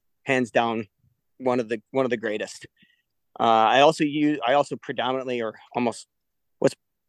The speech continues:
predominantly run in Altra shoes, uh,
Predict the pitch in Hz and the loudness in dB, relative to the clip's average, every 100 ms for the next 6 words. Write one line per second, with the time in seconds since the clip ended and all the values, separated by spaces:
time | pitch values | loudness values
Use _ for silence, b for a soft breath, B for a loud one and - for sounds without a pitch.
0 | B B B B B _ _ - - 190 | B B B B B _ _ -10 2 6
1 | 165 165 175 165 151 151 160 151 147 143 | 6 6 6 6 4 2 0 -2 -2 -4
2 | 143 _ _ 135 147 165 170 160 - 143 | -12 _ _ -2 -2 -2 -6 -6 -8 -4
3 | 147 185 - _ _ _ _ _ _ _ | -2 -4 -10 _ _ _ _ _ _ _
4 | _ _ _ _ _ 392 123 123 123 | _ _ _ _ _ -6 0 2 2